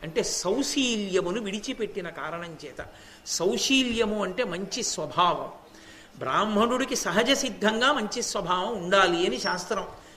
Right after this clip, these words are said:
ఎందుకని అంటే, అత్యంత సత్వగుణంతో ఉంటాడు అని. అటువంటి వాడే రజోగుణ తమోగుణ ప్రకోపానికి వెళ్ళిపోయాడు అనుకోండి. అందుకే లోకంలో ఒక పెంకి సామెత ఒకటి ఉంది,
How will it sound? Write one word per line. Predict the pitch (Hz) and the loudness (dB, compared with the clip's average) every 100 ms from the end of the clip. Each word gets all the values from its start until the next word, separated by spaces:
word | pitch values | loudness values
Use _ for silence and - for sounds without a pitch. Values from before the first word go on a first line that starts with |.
| - | -8
ఎందుకని | 175 202 240 233 220 | -4 0 2 2 2
అంటే, | 190 196 269 330 | 0 2 2 0
అత్యంత | - - - 294 269 - 254 | -6 -10 -8 0 0 2 0
సత్వగుణంతో | 214 202 - 285 285 269 233 - 247 | 0 0 0 4 6 6 4 2 0
ఉంటాడు | 254 190 202 160 | 0 -2 -2 -2
అని. | 156 - - - - - - - - - - - - - | -6 -12 -14 -16 -18 -20 -20 -18 -18 -14 -14 -12 -14 -2
అటువంటి | 165 165 214 208 214 208 | 0 4 6 8 6 6
వాడే | 185 147 165 202 247 | 4 8 10 12 12
రజోగుణ | 285 233 262 262 254 | 12 12 10 10 6
తమోగుణ | 240 254 247 254 | 6 6 8 6
ప్రకోపానికి | 247 247 240 240 240 240 226 | 6 4 6 6 4 2 0
వెళ్ళిపోయాడు | 196 202 247 233 | -2 0 2 0
అనుకోండి. | 214 233 196 | -2 -4 -4
అందుకే | 190 226 | -2 0
లోకంలో | 202 208 233 240 233 | 2 2 2 0 -2
ఒక | 214 - | -4 -4
పెంకి | 220 214 | -4 -2
సామెత | 277 262 240 226 | -2 -2 -2 -4
ఒకటి | 202 190 | -6 -8
ఉంది, | 170 | -14